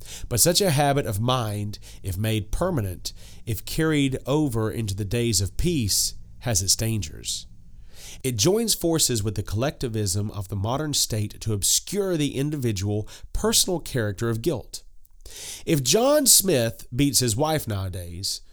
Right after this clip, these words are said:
no one is so old-fashioned as to blame John Smith for it. On the contrary, it is said John Smith is evidently the victim of some more of that Bolshevistic propaganda.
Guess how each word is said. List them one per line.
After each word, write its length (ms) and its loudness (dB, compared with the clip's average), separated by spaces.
no 200 0
one 300 -4
is 120 0
so 260 2
old-fashioned 840 0
as 120 -2
to 100 -4
blame 400 -2
John 340 -2
Smith 360 2
for 260 0
it. 220 -10
On 260 4
the 100 4
contrary, 840 -2
it 120 2
is 180 6
said 400 4
John 340 4
Smith 540 2
is 200 0
evidently 460 0
the 140 0
victim 540 0
of 320 -2
some 300 2
more 400 6
of 100 0
that 260 -2
Bolshevistic 880 2
propaganda. 760 -2